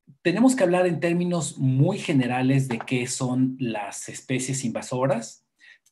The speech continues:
Y voy a hacer alusión a algunos conceptos, todos muy sencillos me parece a mí, eh,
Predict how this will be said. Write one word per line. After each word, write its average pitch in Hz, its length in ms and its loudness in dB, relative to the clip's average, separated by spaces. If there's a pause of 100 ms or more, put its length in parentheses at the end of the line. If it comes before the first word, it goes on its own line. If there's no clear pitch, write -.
(200)
Y 151 440 2
voy 143 260 4
a 151 100 2
hacer 135 480 0
alusión 127 600 0
a 123 160 -6
algunos 139 460 -2
conceptos, 127 720 -6 (500)
todos 123 340 -6
muy 113 200 0
sencillos 117 480 -6
me 107 100 -12
parece 113 320 -6
a 135 60 0
mí, 170 320 0 (1160)
eh, 120 580 -8